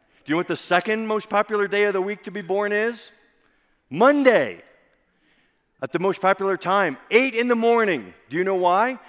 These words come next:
Because thirty-two percent of all births in America are C-section. <laughs> Do you know what the pop-, most popular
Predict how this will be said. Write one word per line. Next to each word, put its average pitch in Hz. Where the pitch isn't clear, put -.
Because 190
thirty-two 233
percent 214
of 180
all 202
births 196
in 190
America 196
are 170
C-section. 127
<laughs> -
Do 135
you 147
know 143
what 135
the 135
pop-, 131
most 131
popular 127